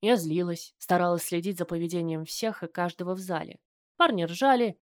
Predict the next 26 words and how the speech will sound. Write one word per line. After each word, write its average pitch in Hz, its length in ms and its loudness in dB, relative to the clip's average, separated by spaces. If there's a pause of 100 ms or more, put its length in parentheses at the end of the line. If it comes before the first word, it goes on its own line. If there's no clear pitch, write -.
(160)
Димка 180 340 0
только 175 240 -4
понимающе 180 560 -4
ухмылялся. 180 720 -6 (340)
А 185 100 -4
охранники 208 520 -4
нагло 175 340 -2
достали 165 440 -4
орехи 165 480 -6 (300)
и - 80 -6
принялись 220 440 -2
обсуждать 175 520 -4
всё - 200 -8
происходящее. 175 920 -8 (240)
Тоже 170 300 0
мне 175 320 -4
благодарные 180 600 -2
зрители 170 420 -6
дурдома. 165 600 -4 (1300)
Решив 247 340 0
непременно 233 540 -2
поговорить 196 440 -2
обо 180 200 -2
всём 185 240 -8
со 185 160 -8
Стасом, 170 540 -6